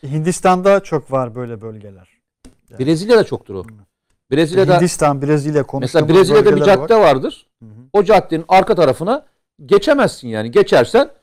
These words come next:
Speaker 2: hani sağa çıkmazsın yani. O
Speaker 1: İkisi de
Speaker 2: cadde o
Speaker 1: başka
Speaker 2: caddedir
Speaker 1: dünya.
Speaker 2: yani.
Speaker 1: Evet.
Speaker 2: Ha?
Speaker 1: İkisi de ba-, ayrı dünyalar.
Speaker 2: İki ayrı dünya. Şimdi bunları görünce, e, havalimanına,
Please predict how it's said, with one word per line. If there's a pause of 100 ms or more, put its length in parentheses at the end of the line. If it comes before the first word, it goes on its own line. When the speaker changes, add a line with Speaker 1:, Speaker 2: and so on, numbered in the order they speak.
(280)
Speaker 2:
hani (420)
sağa
çıkmazsın
yani.
O
Speaker 1:
İkisi
de
Speaker 2:
cadde
o
Speaker 1:
başka
Speaker 2:
caddedir
Speaker 1:
dünya.
Speaker 2:
yani.
Speaker 1:
Evet.
Speaker 2:
Ha? (300)
Speaker 1:
İkisi
de
ba-,
ayrı
dünyalar.
Speaker 2:
İki
ayrı
dünya. (140)
Şimdi (580)
bunları
görünce, (1040)
e,
havalimanına,